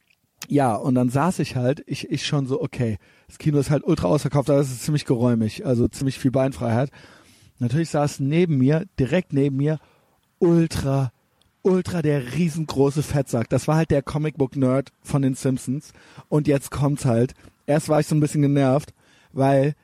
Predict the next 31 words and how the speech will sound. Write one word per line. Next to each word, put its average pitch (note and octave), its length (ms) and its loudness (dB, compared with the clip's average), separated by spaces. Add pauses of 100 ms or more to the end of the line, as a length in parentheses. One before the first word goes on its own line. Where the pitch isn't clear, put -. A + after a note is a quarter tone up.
(140)
der C3 100 0
konnte D#3 300 -2
halt D3 200 -4
jeden D3+ 340 0
Trailer, C3+ 460 2
also B2 140 -4
die B2+ 80 -8
Trailer D#3 320 0
und D3 80 -2
die B2 60 -6
Vorspende D3 520 0
sind C3 220 -6
auch C#3 160 0
so D3+ 120 -4
Trash D3 520 -4
eighties C#3 400 -2
mäßig C#3+ 640 0
und C3 260 2 (340)
dann B2+ 160 0
kommt D#3 200 0
da D3 100 0
zum D3+ 140 -6
Beispiel C3+ 400 0
so C3+ 260 2 (380)
eine A#2+ 140 0
Warnung, C#3+ 300 2
man B2+ 120 2
soll B2+ 120 2
das - 100 -6
Handy D#3 240 0
ausmachen C3+ 640 -2